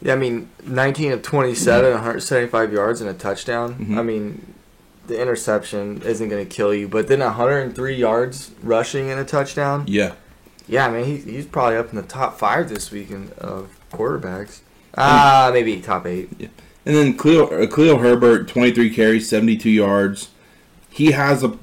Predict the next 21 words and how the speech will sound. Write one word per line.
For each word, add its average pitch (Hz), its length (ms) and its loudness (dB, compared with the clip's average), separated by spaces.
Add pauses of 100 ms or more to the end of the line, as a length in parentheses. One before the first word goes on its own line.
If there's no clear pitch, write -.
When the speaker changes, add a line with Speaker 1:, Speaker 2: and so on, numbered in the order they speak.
Speaker 2:
he 127 220 -2
has 147 260 2
a 120 60 2
run 110 300 4
game 101 320 2
role 98 260 0
until, 98 560 0 (840)
until, 104 420 2
um, 87 320 -4 (880)
Montgomery 107 500 2
comes 107 300 -2
back. 110 400 -2 (1900)
He, 127 260 4
he's, 135 540 0 (400)
he's 180 320 0
the 196 80 6
only 131 260 4
one 113 100 4
I'm 117 180 6
really 113 200 6
considering 101 640 -2